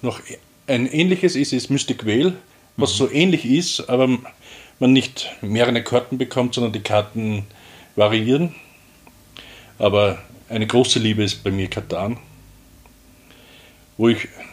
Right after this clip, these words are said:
Speaker 1: wirklich stolz bin, dass wir immer eine super Community haben und auch einige Veranstalter, mit denen wir gut zusammenarbeiten.
Speaker 2: Mir denkt, Katan ist im Prinzip ein Beispiel,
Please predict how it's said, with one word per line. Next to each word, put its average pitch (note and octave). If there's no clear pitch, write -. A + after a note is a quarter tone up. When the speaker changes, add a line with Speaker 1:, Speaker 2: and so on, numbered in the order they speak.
Speaker 1:
wirklich A2+
stolz G#2+
bin, B2+
dass A2
wir G#2
immer A2+
eine A2
super C#3
Community D3+
haben D#3+
und A2+
auch -
einige A2+
Veranstalter, A#2
mit A2+
denen A2+
wir A2
gut C3+
zusammenarbeiten. B2+
Speaker 2:
Mir A#2+
denkt, A2+
Katan G2+
ist G#2
im G#2
Prinzip G2
ein F#2+
Beispiel, G2